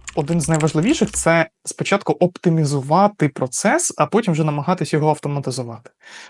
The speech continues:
Тобто, якщо у вас, е, наприклад, немає Т С ки або немає спільного простору, де рекрутери зберігають контакти, бази даних контактів, але ви хочете автоматизувати всі Telegram-аккаунти,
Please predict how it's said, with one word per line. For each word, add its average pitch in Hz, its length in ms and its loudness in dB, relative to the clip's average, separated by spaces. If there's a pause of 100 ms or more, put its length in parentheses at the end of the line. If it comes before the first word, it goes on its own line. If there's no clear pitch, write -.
(160)
Тобто, 185 240 2
якщо 269 300 4
у - 20 4
вас, 214 400 2 (100)
е, 165 280 4
наприклад, 160 440 0
немає 196 320 0
Т 165 100 0
С 151 240 0
ки 147 220 -6 (120)
або 165 200 0
немає 165 520 0
спільного 175 380 0
простору, 156 460 0
де 147 120 0
рекрутери 156 420 0
зберігають 147 540 0
контакти, 135 520 2
бази 151 460 2
даних 143 400 -2
контактів, 139 580 0 (540)
але 165 260 6
ви 165 360 4
хочете 151 720 0
автоматизувати 160 840 0
всі 151 240 -2
Telegram-аккаунти, 165 1000 2